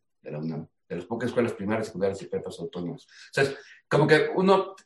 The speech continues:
la reflexión que hago es, me, me hubiera gustado participar en un proyecto educativo, pero ahora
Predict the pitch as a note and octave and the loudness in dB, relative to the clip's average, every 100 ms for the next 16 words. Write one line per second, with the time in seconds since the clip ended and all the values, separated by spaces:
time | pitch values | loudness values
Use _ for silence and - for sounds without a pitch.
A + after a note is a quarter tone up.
0 | - C#3 - - B2 B2 A#2+ C3+ D#3 D3 | -18 -16 -14 -12 2 4 4 2 2 8
1 | D3 C#3 C3+ C3 - - A#2 A2+ A2+ G#2 | 8 8 6 2 -6 4 6 6 2 0
2 | A#2+ A2+ B2 A#2+ A#2 A#2 A2+ A2+ F2+ - | 0 4 6 6 4 4 4 2 0 -4
3 | - G#2 G#2+ G2+ G2 G2 - F#2+ G2 F#2+ | -2 0 0 -2 -2 -4 -4 -6 -6 -6
4 | A#2+ _ _ _ _ _ _ _ _ - | -6 _ _ _ _ _ _ _ _ -2
5 | G#2 G2 A2+ B2 B2 | 0 4 6 8 6